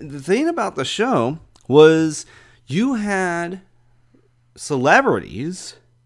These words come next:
making appearances, playing themselves or versions of themselves. And I guess l-, people loved playing like that on this show. And it was quite irreverent and quite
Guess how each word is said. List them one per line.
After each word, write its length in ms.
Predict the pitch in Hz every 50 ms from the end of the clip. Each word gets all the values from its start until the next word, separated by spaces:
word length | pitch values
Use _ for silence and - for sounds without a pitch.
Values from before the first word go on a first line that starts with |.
| _ _ _ _ _ _ - -
making 640 | 113 123 143 165 180 - 196 196 190 185 180 - -
appearances, 1000 | 101 - - - 226 349 381 - 110 90 - - - 71 73 92 120 147 - - - - - _ -
playing 340 | - 143 139 135 143 147 156
themselves 600 | 175 185 180 180 - 269 - 127 - - - - -
or 180 | 123 131 135 131
versions 460 | 120 147 180 226 262 226 175 120 -
of 120 | 87 87 82
themselves. 400 | 87 82 - - 69 60 80 -
And 140 | 98 123
I 100 | 127 131
guess 600 | 131 - 220 285 349 - - 95 120 160 - - - - - - - - - - _ _ _ _ _ _ -
l-, 300 | 143 147 143 135 127 - 131
people 460 | 135 185 247 262 - 214 165 147 131
loved 920 | 120 117 120 143 185 233 277 262 196 135 120 117 123 147 175 180 - - - _ _ _ _ _ _ _ _ _ _
playing 500 | - - 196 220 277 302 262 185 139 117
like 240 | 104 92 82 - -
that 420 | - 90 65 - - - - - - _ _ -
on 220 | - 110 110 107
this 140 | 101 87 80
show. 300 | - - 92 82 78 78
And 220 | 82 90 98 110 110
it 140 | 107 107 110
was 120 | 107 -
quite 400 | - - 123 127 147 160 - -
irreverent 400 | 131 117 107 98 90 104 110 -
and 100 | 107 101
quite 340 | - - 110 110 117 123 -